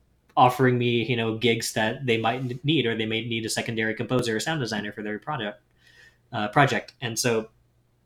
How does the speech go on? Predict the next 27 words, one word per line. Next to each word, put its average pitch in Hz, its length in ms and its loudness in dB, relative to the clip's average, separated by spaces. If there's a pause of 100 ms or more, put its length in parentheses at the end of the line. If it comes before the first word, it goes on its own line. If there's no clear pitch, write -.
(160)
th-, 185 220 10
those 180 180 8
are 175 40 4
things, 151 260 4
like, 135 140 4
those 147 160 8
are 147 80 6
friendships 135 420 4
you 127 60 0
kind 123 240 2
of 110 260 -4
start 117 320 0
with. 104 180 -4
And 123 180 -6
I, 143 100 0 (120)
I 151 60 2
think 151 180 -2
the 135 60 0
best 131 220 0
way 131 100 2
to 113 80 0
look 117 200 -2
at 113 140 2
it 107 120 -2
is 104 180 -4
just, - 340 -6 (720)
uh, 107 420 0